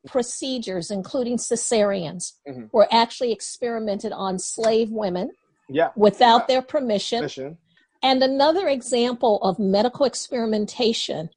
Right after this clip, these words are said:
Speaker 1: uh, another egregious example, is most gynecological practices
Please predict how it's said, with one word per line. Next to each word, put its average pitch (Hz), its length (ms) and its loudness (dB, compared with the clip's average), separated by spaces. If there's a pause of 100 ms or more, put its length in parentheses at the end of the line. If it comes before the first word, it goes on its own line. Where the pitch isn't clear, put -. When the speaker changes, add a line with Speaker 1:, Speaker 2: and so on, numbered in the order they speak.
(100)
Speaker 1:
uh, 190 280 6
another 208 380 6
egregious 214 600 2
example, 196 800 -2 (440)
is 220 220 8
most 233 460 0
gynecological 220 840 -2
practices - 920 -4